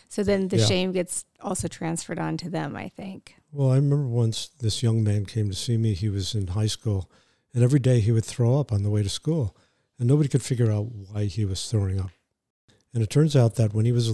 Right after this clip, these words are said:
Speaker 2: four, three, four years old, he was terrified of going to sleep by himself, super lonely, really scared. So he'd go into his parents' room and try to get in bed with them. And his father was a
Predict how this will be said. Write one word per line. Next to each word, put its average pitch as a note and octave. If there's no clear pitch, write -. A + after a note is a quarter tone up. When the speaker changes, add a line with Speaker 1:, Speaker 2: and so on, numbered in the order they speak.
Speaker 2:
four, C3+
three, -
four B2+
years A2+
old, F#2+
he C3+
was A#2
terrified B2
of G2
going A2
to G2+
sleep G#2+
by A#2
himself, G#2
super E3+
lonely, A#2
really B2
scared. F#2+
So C#3+
he'd C#3
go D3
into E3
his D3
parents' A#2+
room A2
and A2+
try A2+
to A2
get G#2+
in A2+
bed B2
with E3+
them. E2
And B2
his A2
father C#3+
was A2
a G#2